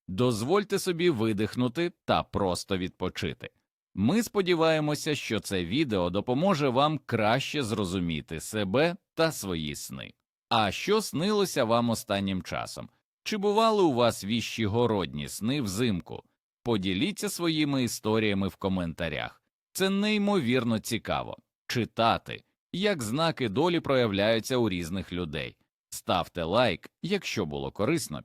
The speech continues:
підписуйтесь на канал, щоб не загубити нас. І нехай вам сняться лише добрі та багаті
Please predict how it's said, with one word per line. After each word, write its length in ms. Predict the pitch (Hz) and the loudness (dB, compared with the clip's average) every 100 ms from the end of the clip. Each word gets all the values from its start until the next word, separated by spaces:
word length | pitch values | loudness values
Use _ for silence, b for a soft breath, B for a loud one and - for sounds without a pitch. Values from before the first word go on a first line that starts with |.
| - | -8
підписуйтесь 840 | 95 - 170 127 78 71 69 - | -10 -4 -2 -2 -4 -8 -10 -10
на 140 | 71 71 | -8 -8
канал, 540 | 82 92 139 175 180 | -4 -2 0 0 0
щоб 320 | - - 190 | -2 0 0
не 140 | 185 175 | 0 -2
загубити 640 | 175 151 123 104 98 85 | 0 2 0 0 -2 -4
нас. 400 | 71 65 55 - - | -6 -6 -8 -8 -4
І 100 | 196 | -2
нехай 360 | 214 - 220 | -2 0 0
вам 200 | 202 196 | 2 0
сняться 460 | - 180 196 - 156 | -2 -2 -2 0 0
лише 340 | 147 123 117 | 2 2 0
добрі 520 | 80 82 147 156 156 | 0 2 2 2 -2
та 200 | 147 117 | 0 0
багаті 720 | 98 85 76 73 64 - 104 | 2 0 -2 -4 -6 -4 -4